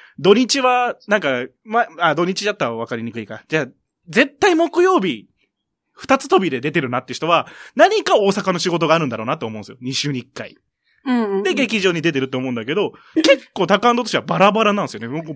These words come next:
Speaker 1: ボンとこの平日に入ってたりとか、
Speaker 2: へー。
Speaker 1: もちろん連休に入ってたりとかもするんだけども。
Speaker 2: はいはいはい。
Speaker 1: これは多分、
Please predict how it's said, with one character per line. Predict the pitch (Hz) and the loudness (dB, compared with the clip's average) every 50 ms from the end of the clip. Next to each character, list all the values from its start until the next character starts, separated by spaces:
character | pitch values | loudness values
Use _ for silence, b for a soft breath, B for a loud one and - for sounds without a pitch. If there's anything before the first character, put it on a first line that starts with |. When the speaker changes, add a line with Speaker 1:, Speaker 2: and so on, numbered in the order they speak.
| 127 139 | 0 6
Speaker 1:
ボ | 190 277 320 | 6 6 6
ン | 320 311 | 6 2
と | - 262 | -2 -2
こ | 233 277 247 | 0 0 0
の | 247 240 233 196 | 2 0 0 -2
平 | 190 - 208 196 | 2 4 4 4
日 | 185 175 160 175 | 4 2 -2 -4
に | 160 143 | -2 -2
入 | - 151 | -2 -2
っ | - | -2
て | - | -4
た | 107 110 | -10 -14
り | 104 107 | -14 -12
と | 110 131 | -14 -8
か、 | - 285 302 - - b b b b b b b b b b b b b b _ _ - | -6 -4 -4 -4 -6 b b b b b b b b b b b b b b _ _ -2
Speaker 2:
へ | 208 208 202 196 202 202 | 0 2 4 4 4 4
ー。 | |
Speaker 1:
も | 208 208 | 4 4
ち | 208 208 | 4 4
ろ | - | 4
ん | 170 | 6
連 | 175 185 190 170 | 6 6 6 6
休 | 160 180 175 | 4 2 2
に | 156 | 2
入 | 151 160 | 0 0
っ | - | -2
て | 127 | -4
た | 110 117 | -6 -8
り | 113 113 | -8 -8
と | 117 107 | -8 -8
か | 113 | -10
も | 110 | -10
す | - 135 | -8 -8
る | 135 131 | -8 -8
ん | 110 | -10
だ | 107 107 | -12 -14
け | 107 107 | -16 -14
ど | 113 131 | -12 -10
も。 | 170 220 226 - - _ _ _ | -8 -8 -8 -8 -12 _ _ _
Speaker 2:
は | _ - 254 226 175 | _ -4 -2 -2 -2
い | |
は | 185 - 190 175 | -2 -4 -4 -6
い | 170 | -6
は | - - 190 160 - | -8 -8 -10 -10 -10
い。 | - _ _ _ _ _ - _ _ - 196 | -14 _ _ _ _ _ -20 _ _ -18 0
Speaker 1:
こ | - 480 539 | 6 10 10
れ | 554 | 10
は | 571 571 605 587 587 539 554 587 571 539 | 12 10 8 6 4 2 2 2 2 2
多 | 285 | 2
分、 | 175 139 127 123 139 | 0 -2 -4 -6 -10